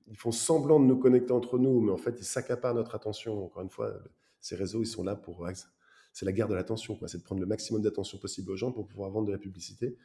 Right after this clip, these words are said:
Et ils n'ont pas d'autre but que ça. C'est-à-dire, à partir du moment où ils sont faits sans éthique. Et je pense que les... comme ils sont quand même majoritairement américains et financés par des fonds qui regardent plus la rentabilité que l'impact positif qu'ils ont sur la planète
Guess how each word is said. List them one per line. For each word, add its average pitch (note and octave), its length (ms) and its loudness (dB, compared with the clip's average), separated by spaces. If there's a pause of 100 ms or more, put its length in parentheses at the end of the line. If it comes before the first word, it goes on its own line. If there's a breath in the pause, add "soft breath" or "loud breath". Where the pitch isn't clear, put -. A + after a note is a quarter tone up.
(280 loud breath)
Et B2 80 6
ils A#2 60 8
n'ont A#2+ 120 6
pas B2 120 6
d'autre C3+ 280 0
but A2+ 280 -6
que G2 80 -4
ça. E2+ 280 -10 (540)
C'est-à-dire, G2+ 180 -6
à F#2+ 60 -10
partir F#2+ 240 -8
du G#2 40 -2
moment A2+ 100 4
où A#2 40 4
ils A#2 60 -4
sont A2+ 80 -10
faits G#2+ 140 -6
sans G2+ 180 -6
éthique. F#2+ 420 -10 (120)
Et F2+ 180 -6
je F#2+ 120 -12
pense G#2 200 -6
que G2 120 -10 (760)
les... G2 220 -4 (300)
comme A2+ 100 -10
ils G#2+ 80 -12
sont - 240 -12 (440 soft breath)
quand C3 120 -4
même A2+ 220 0
majoritairement A2+ 540 2
américains A2 500 0
et A2+ 80 -4
financés A#2 400 -4
par G#2 140 -4
des G#2+ 100 -4
fonds A2 260 -4
qui G2 400 -16 (360)
regardent G2+ 500 -2
plus - 240 -10
la A2 60 0
rentabilité G2+ 720 -4
que G2+ 120 -4
l'impact G2 600 -4
positif F#2+ 680 -10 (180)
qu'ils G2 220 -8
ont G2 40 -2
sur F2 160 -6
la D#2+ 80 -6
planète A#2+ 440 -6